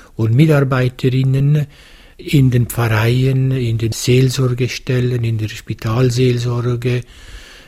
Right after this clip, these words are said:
dass wir miteinander ein gemeinsames Ziel verfolgen und dass alle im Dienste dieses Zieles stehen. Und so die zweite Aufgabe, die ich sehen würde, das ist diese Einbindung in die Universalkirche.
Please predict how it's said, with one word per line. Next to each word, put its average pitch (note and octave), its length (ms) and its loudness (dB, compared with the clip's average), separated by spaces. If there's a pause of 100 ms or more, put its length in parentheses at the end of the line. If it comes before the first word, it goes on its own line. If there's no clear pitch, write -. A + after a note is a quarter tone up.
(240)
dass A#2+ 260 2
wir C3 160 4
miteinander A#2+ 760 2
ein B2 160 -2
gemeinsames A#2 760 0
Ziel A#2+ 580 -2
verfolgen A#2+ 760 0
und A2 420 -4
dass - 240 -6
alle B2 460 2
im A2+ 260 -4
Dienste A2 680 -6 (680)
dieses A2+ 380 -4
Zieles A2 680 -4
stehen. A2+ 680 0 (640)
Und B2 180 0
so C#3 100 4
die C3+ 140 0
zweite C3 420 0
Aufgabe, A#2 560 -2
die A2 300 -4
ich - 260 -8 (120)
sehen B2 340 -4
würde, A2+ 220 -4
das A2 180 -4
ist - 400 -10
diese A2+ 340 -6
Einbindung B2+ 680 2
in A2 120 -2
die G#2+ 140 -2
Universalkirche. B2 1300 -4